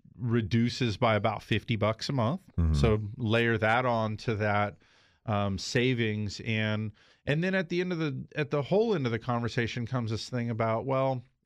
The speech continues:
Speaker 1: I could refi." She said, "Well, aren't I going back to thirty years?" You are. In this case, by default, you would be. However,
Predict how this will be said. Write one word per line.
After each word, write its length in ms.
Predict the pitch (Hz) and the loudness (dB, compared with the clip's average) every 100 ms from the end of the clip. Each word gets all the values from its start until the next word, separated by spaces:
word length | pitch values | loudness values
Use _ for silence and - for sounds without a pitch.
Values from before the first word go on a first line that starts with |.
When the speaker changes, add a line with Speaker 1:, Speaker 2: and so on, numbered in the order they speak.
| - | -2
Speaker 1:
I 80 | |
could 160 | 131 123 | 0 0
refi." 720 | 107 160 185 - 143 143 139 135 | 0 -2 -2 2 2 4 2 0
She 120 | 131 | -2
said, 260 | - 127 117 | 0 0 2
"Well, 260 | 120 147 - | 0 0 -2
aren't 240 | 147 156 | -2 2
I 80 | 156 | 2
going 260 | 139 135 120 | 2 0 0
back 240 | 117 113 | 0 0
to 80 | - | -4
thirty 280 | - 107 98 | -2 -2 0
years?" 400 | 85 85 - - _ | -2 -4 -10 -20 _
You 200 | 165 180 | -2 0
are. 260 | 123 107 147 - - - _ _ | 2 2 0 -6 -20 -20 _ _
In 160 | 123 120 | 0 2
this 200 | 131 131 | 0 0
case, 520 | - 135 131 - - - | 0 0 0 -4 -10 -8
by 340 | 110 120 117 | -2 2 4
default, 480 | 107 104 - 123 131 | 2 0 2 2 2
you 140 | 120 | -2
would 320 | 104 127 175 120 | 0 0 0 0
be. 160 | 104 | 0
However, 840 | 90 95 87 160 233 113 87 92 | 0 0 2 2 0 0 0 -2